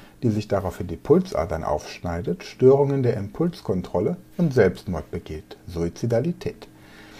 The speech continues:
Diese Geschichte merkt man sich nun, genauso wie die anderen beiden. Nehmen wir den Mönch,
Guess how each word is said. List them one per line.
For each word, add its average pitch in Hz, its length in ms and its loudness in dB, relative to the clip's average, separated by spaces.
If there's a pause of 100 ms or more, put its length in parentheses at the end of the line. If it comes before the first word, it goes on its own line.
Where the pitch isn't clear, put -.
(840)
Diese 170 240 4
Geschichte 160 560 2 (360)
merkt 104 520 0
man 170 180 2
sich 143 320 -2
nun, 123 380 6
genauso 90 380 2
wie 90 60 2
die 87 120 -2
anderen 135 380 2
beiden. 143 460 2 (100)
Nehmen - 180 0
wir 180 60 2
den 180 180 0
Mönch, 185 420 2